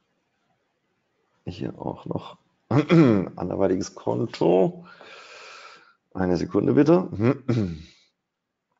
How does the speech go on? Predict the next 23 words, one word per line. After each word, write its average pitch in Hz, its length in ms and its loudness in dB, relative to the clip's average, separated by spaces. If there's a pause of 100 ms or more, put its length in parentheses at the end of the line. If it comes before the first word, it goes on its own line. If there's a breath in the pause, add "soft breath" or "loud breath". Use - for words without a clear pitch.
(800)
Da 87 160 -10
werde 87 160 -4
ich 85 80 -10
ihn - 160 -12
auch - 160 -8
mal 107 140 -2
noch 101 220 -4
eine 95 100 -10
Runde 98 320 -4
shorten. 120 880 -6 (2000)
Aber 92 200 -6
das 90 180 -4
macht 90 200 -4
halt 85 140 -2
hier, 90 500 -2
macht's 90 420 -6
halt 82 140 -6
schon 87 560 -6 (540)
Sinn. 95 480 2
Ist 87 160 -6
eine 101 80 0
kleine 101 280 0
Übertreibung. 120 1000 0